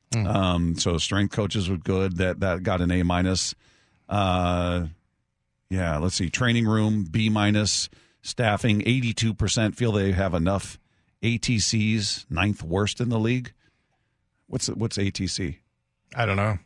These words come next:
Speaker 2: Oh.
Speaker 1: Oh,
Speaker 2: Eighty percent
Speaker 1: assistant train-, or,
Speaker 2: Training
Speaker 1: yeah.
Speaker 2: coach,
Speaker 1: Yeah.
Speaker 2: staff, I don't know. Who knows?
Speaker 1: Well
Speaker 2: Eighty percent feel like they have enough P Ts, physical therapists, steam room slash sauna.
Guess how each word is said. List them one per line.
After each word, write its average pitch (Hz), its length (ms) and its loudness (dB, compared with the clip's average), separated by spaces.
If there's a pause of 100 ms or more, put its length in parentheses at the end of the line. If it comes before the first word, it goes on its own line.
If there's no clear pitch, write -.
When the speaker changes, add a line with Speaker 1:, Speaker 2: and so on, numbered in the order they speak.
Speaker 2:
Oh. 101 80 -2
Speaker 1:
Oh, - 640 -4
Speaker 2:
Eighty 123 120 4
percent 104 200 4
Speaker 1:
assistant 123 560 0
train-, 120 400 -2
or, 101 520 -2 (120)
Speaker 2:
Training 104 640 0
Speaker 1:
yeah. 92 80 -4 (240)
Speaker 2:
coach, 107 280 0
Speaker 1:
Yeah. - 100 -6
Speaker 2:
staff, 98 340 0
I 90 100 4
don't 85 160 0
know. 67 100 -4
Who 101 140 0
knows? 73 300 -4
Speaker 1:
Well 131 100 4
Speaker 2:
Eighty 139 120 4
percent 113 360 2
feel 117 160 2
like 101 200 0
they 98 100 0
have 92 180 2
enough 85 240 0
P 139 180 2
Ts, 107 380 0
physical 95 400 -4
therapists, 101 440 0
steam 127 340 0
room 113 180 2
slash 82 420 -2
sauna. 110 420 0